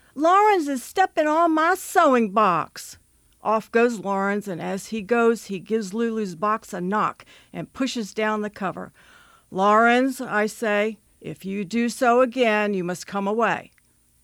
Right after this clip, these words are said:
So then we have peace for a few minutes, but it is not long before there comes another complaint about the mischievous Lawrence. But then he comes to my side, rising up on his toes and down again, saying, 'Up, Mama,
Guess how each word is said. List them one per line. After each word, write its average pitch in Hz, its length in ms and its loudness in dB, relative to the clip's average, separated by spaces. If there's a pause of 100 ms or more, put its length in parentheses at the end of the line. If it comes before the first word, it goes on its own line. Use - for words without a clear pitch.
(120)
So - 260 -8
then 220 400 0
we 277 140 -2
have 269 220 -2
peace 240 320 -4
for 185 180 -8
a 175 60 -6
few 180 240 -8
minutes, 175 500 -6 (380)
but 190 140 -8
it 196 160 -2
is 165 180 -10
not 202 320 0
long 226 380 2
before 170 380 -8
there 190 200 -4
comes 226 320 -4
another 247 340 0
complaint 180 600 -8 (260)
about 185 340 -4
the 180 80 -10
mischievous 214 760 -6
Lawrence. 180 560 -6 (280)
But - 180 -10
then 214 420 0 (180)
he 196 100 -10
comes 185 320 -6
to - 100 -10
my 214 140 0
side, 165 540 -6 (340)
rising 208 540 0
up 240 240 0
on 233 140 0
his 240 260 -2
toes 208 420 0
and 233 140 -2
down 196 400 -2
again, 180 400 -4
saying, 190 480 -4
'Up, 330 260 2
Mama, 269 460 -2